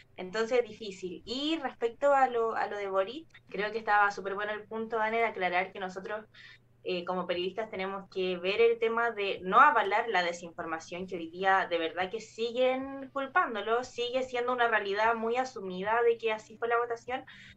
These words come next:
pero no, de hecho, eh, los artículos, el único que votó a favor Boric, dentro de todo este contexto de esta ley, fue a favor de penalizar ataques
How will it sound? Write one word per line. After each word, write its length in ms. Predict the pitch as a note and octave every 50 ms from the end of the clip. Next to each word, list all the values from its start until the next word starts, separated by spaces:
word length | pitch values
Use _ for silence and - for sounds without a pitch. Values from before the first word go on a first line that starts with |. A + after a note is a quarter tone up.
| - _
pero 180 | G3+ G3 G3+ G#3
no, 180 | A#3+ C4 A#3+
de 220 | G#3 G3 G3 G#3 A3+
hecho, 300 | A3+ A3+ - - F#3+ G#3 B3+ C4 C4 -
eh, 400 | F3+ F#3 F3+ F3+ F3+ F3+ E3+ -
los 260 | E3+ F3+ F#3+ F#3 - G3+
artículos, 640 | F3+ F3 - - - C#4+ D4 - B3 A#3+ B3+ C4 -
el 80 | A#3+ A#3
único 280 | A#3+ B3 B3 B3+ B3+
que 80 | B3 A#3+
votó 240 | A3 G#3 G#3 G#3 G#3+
a 80 | A#3+
favor 400 | A#3+ - A#3 G3+ F#3+ G#3 A3+ B3 A#3+
Boric, 360 | B3 C4+ B3 - - C#4 - _ _ _ _ _
dentro 380 | - F3 G#3 A#3 A#3 A#3+ C#4 C4
de 100 | B3 A3+
todo 140 | - G#3 A3+
este 160 | A3+ A#3+ A#3
contexto 480 | A#3+ A#3 A3+ A3 A3+ A#3 - - B3
de 60 | B3 B3+
esta 220 | B3+ - - C4
ley, 280 | B3+ A#3 A3+ C4+ - - - - - - - - _ _ _ _
fue 300 | A#3 A#3+ C4 D4+ D#4+ - - _ _
a 180 | G3+ G#3 G#3 -
favor 360 | G#3 F#3+ F#3+ G#3+ A#3+ A#3 A#3
de 140 | B3+ C#4+ C#4+
penalizar 580 | C#4+ B3+ A#3+ A3+ G#3+ - F#3+ F#3+ - - B3
ataques 460 | C4+ C#4+ C#4+ C#4 C#4 C#4 D4 D#4+ D#4